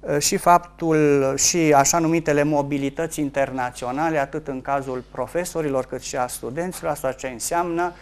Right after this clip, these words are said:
În cazul profesorilor, că pot să predea sau să facă un schimb de experiență cu univer-, alte universități din Europa, iar în ceea ce îi privește pe studenți, sigur, pe cei mai merituoși, uh,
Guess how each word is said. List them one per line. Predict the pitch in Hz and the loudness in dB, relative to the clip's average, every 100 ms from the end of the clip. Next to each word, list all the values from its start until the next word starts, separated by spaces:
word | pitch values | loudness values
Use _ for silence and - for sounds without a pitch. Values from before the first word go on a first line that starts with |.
| - - - | -20 -20 -14
În | 143 | -8
cazul | 151 160 143 | -2 0 0
profesorilor, | - 127 - 151 151 147 131 | -4 -6 -4 -4 -2 -4 -4
că | 135 | -6
pot | 127 147 139 | -6 -4 -4
să | 131 | -4
predea | 120 123 123 139 | -4 -6 -4 -2
sau | 156 143 | -2 -4
să | 131 | -8
facă | 127 147 135 | -8 -10 -8
un | 123 | -10
schimb | 123 143 131 | -10 -10 -8
de | |
experiență | 120 - - 127 139 127 120 120 110 | -8 -10 -12 -8 -6 -8 -10 -12 -12
cu | 120 113 | -12 -12
univer-, | 117 123 120 120 - | -10 -10 -8 -8 -6
alte | 131 123 | -6 -4
universități | 120 120 120 117 120 - 120 | -6 -6 -6 -6 -8 -4 -4
din | 117 113 | -4 -6
Europa, | 107 117 190 202 226 247 - - - - | -2 0 0 2 2 2 -6 -20 -18 -2
iar | 185 | 0
în | 185 | 2
ceea | 180 190 | 4 2
ce | 160 | 4
îi | 151 | 0
privește | 147 147 143 135 127 | 0 0 0 0 -4
pe | - | -4
studenți, | 123 - 131 175 202 | -4 -4 -4 -2 -2
sigur, | - 151 127 123 | -4 -4 -4 -6
pe | - | -8
cei | 120 - 131 123 110 110 | -4 0 0 0 -2 -6
mai | 107 127 120 | -6 -4 -4
merituoși, | 120 117 120 139 160 220 214 - - | -6 -8 -8 -2 2 2 0 -4 -4
uh, | 165 | -4